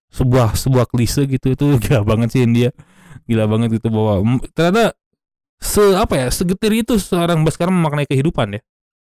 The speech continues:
Gue baru menyadari itu sih. Jadinya gitu. Gue baru menyadari jadinya, eh, se-, segetir itu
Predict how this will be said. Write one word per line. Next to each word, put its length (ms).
Gue 100
baru 160
menyadari 480
itu 80
sih. 140
Jadinya 400
gitu. 160
Gue 240
baru 240
menyadari 320
jadinya, 380
eh, 300
se-, 180
segetir 380
itu 180